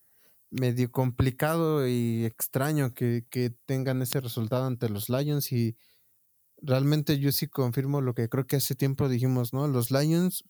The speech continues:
o al menos para mí, los Lions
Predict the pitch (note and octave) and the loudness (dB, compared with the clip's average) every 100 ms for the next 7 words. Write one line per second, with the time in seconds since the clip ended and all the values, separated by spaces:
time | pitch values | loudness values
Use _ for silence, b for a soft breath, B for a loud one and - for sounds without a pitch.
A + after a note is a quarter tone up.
0 | - C#3+ C3 C3 C#3 D#3 - B2 A2+ C3+ | -6 -2 2 2 2 2 0 -2 0 -2
1 | E3+ b b b b - B2+ A2+ B2 C3 | -4 b b b b -4 0 0 2 2
2 | C#3+ D3 D3 - | 2 0 0 -4